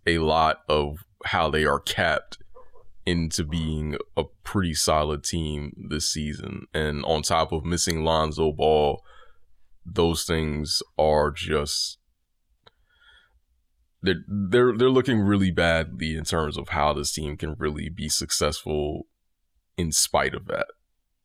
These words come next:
And it, it's, it's a very possible, it's a very possible scenario right now that last season this team could be the peak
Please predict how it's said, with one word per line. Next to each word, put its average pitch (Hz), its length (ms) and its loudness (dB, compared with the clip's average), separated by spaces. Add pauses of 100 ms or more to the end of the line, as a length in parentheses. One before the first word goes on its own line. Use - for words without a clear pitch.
(160)
And 73 580 -4 (1120)
it, 95 160 0
it's, 87 260 -2
it's 101 120 0
a 147 60 2
very 131 260 6
possible, 131 560 2 (320)
it's 143 100 0
a 143 40 2
very 170 200 6
possible 131 360 4
scenario 110 400 6
right 95 200 6
now 87 280 4
that 82 260 4
last 95 360 6
season 92 280 2
this 85 160 0
team 95 320 2
could 95 300 0
be 92 240 4
the 80 160 -2
peak - 400 -2